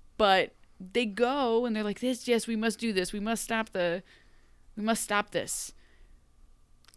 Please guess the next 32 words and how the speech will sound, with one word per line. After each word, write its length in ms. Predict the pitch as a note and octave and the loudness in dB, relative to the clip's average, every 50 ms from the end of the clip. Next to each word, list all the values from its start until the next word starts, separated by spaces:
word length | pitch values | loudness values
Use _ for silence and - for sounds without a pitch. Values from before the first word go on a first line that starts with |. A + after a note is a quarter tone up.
| - - _ _ _ _ _ _ - | -20 -20 _ _ _ _ _ _ -8
And 160 | A#3+ A#3+ A#3+ B3 | -6 -4 0 0
then 180 | C4 C4+ C#4 | 2 4 6
they 120 | C#4+ C#4 A#3 | 6 4 4
go 180 | G#3+ B3 C4 | 4 2 2
to 140 | C4+ C#4 B3 | 2 2 0
a 60 | A3 | 0
bridge. 800 | G3 F#3 F#3+ G3 G3+ G#3 G#3+ A3 G#3 G3+ G3+ G3+ - - - _ _ _ _ _ _ - - - - _ _ _ _ _ _ - - - - - - - _ _ _ _ _ _ _ _ _ _ _ _ _ | -2 -2 -4 -4 -2 -2 -4 -4 -6 -8 -10 -10 -12 -16 -18 _ _ _ _ _ _ -20 -20 -20 -20 _ _ _ _ _ _ -20 -20 -20 -20 -20 -20 -20 _ _ _ _ _ _ _ _ _ _ _ _ _
Why, 240 | A#3+ C4 D4+ E4+ F4 - - - - _ - - - - - - - - | 0 2 2 2 0 -2 -12 -20 -20 _ -20 -20 -20 -20 -20 -20 -12 -2
listen, 440 | A#3 A#3 G#3+ - - G3+ F#3+ - - _ - - - - | 0 0 0 0 -2 -6 -8 -10 -12 _ -18 -18 -14 -8
why 260 | G#3 A3+ C#4 D4+ E4+ | 0 2 4 4 6
doesn't 400 | D#4+ G4 G4 E4+ F4+ F#4 - - - - | 6 4 4 4 2 -2 -4 -6 -8 -4
Maleficent 600 | B3 B3+ B3 A#3+ B3 A#3+ B3+ A#3 - C4 B3+ B3+ | -2 2 2 2 2 2 0 -2 -2 -2 -2 -2
turn 220 | - G3+ G#3+ G#3 G#3+ | -4 -2 0 0 0
into 260 | G#3+ G3+ - - G#3+ | 0 -2 -2 -2 -2
a 60 | G3+ | -2
dragon 500 | F#3 F#3 F3+ E3+ E3 F3+ F#3+ G3 G3 F#3 - - | 0 0 0 0 0 0 -2 -4 -6 -6 -6 -4
and 180 | F#3+ F#3+ F#3+ | -4 -2 0
they 100 | F#3 F#3 | 0 -2
just 280 | F3+ F3 F3 E3+ - - | -2 -2 -6 -6 -8 -6
fly 320 | - C3 C3 C#3 D#3+ D#3+ - | -4 -2 -2 -2 -4 -6 -8
over 220 | - F3 - - - | -8 -10 -8 -8 -10
the 100 | - - | -10 -10
bridge? 460 | - - - - - - - - - _ _ _ _ _ _ - - - - - - - _ - - _ - | -14 -14 -16 -16 -16 -18 -20 -20 -20 _ _ _ _ _ _ -20 -20 -20 -20 -20 -20 -20 _ -20 -20 _ 0
Why 180 | - E4 A3+ B3+ | 6 8 8 8
didn't 240 | B3 E4 E4 E4+ C#4 | 8 4 0 2 0
the 100 | D4+ - - | 0 0 2
eagles 340 | C#4 C#4 A#3+ C#4 C4+ B3+ | 2 4 4 4 2 2
just 260 | G#3+ G#3 B3 A#3 - - | 2 2 0 0 0 8
take 240 | - B3 B3+ A3 | 8 8 8 10
them 160 | A3 A#3+ A#3 A3+ | 6 4 4 4
to 120 | - A#3+ | 2 0
Mordor? 480 | A3 G#3 G3+ F#3+ F3+ E3 D#3 C#3 B2 D#3 | 0 2 2 0 0 0 -2 -6 -6 -8